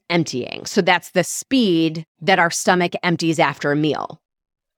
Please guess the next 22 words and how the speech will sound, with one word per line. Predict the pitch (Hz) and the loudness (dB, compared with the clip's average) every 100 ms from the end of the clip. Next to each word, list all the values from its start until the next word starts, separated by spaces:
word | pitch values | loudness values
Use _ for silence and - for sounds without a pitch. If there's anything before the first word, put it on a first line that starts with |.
| _ _ _ _ | _ _ _ _
Theoretically, | - 254 214 190 196 160 139 185 | -4 0 2 2 0 -2 -2 -2
the | 165 180 | 2 2
longer | 165 170 170 175 196 196 202 - | 2 4 4 4 4 4 2 -4
the | - 160 | -4 -2
gastric | 175 170 165 190 170 156 | 2 2 2 -2 -2 -2
emptying | 151 160 151 156 160 _ | -4 -2 -2 -2 -4 _
takes, | - - 151 156 190 - - - _ _ _ _ - | -12 -4 0 0 -4 -12 -18 -20 _ _ _ _ 0
the | 208 | 2
more | 202 196 190 190 190 190 | 4 2 4 4 4 2
food | - 202 185 | 0 0 2
remains | 180 185 170 160 156 160 | 2 2 2 0 -2 -2
in | 151 | -2
the | 151 | -4
stomach, | - - 269 254 247 240 175 | -6 0 0 2 0 -2 -4
making | 180 180 185 175 | 0 0 0 0
us | 170 - | -2 0
feel | 175 160 160 | 2 2 2
satisfied | - - 156 160 160 - 151 147 | -2 0 0 0 -2 2 2 2
or | 151 | -2
satiated | - 170 - 156 147 139 143 | 0 0 0 -2 -2 -2 -6
for | - 147 | -6 -6
longer. | 135 131 120 - 50 | -2 -4 -4 -12 -16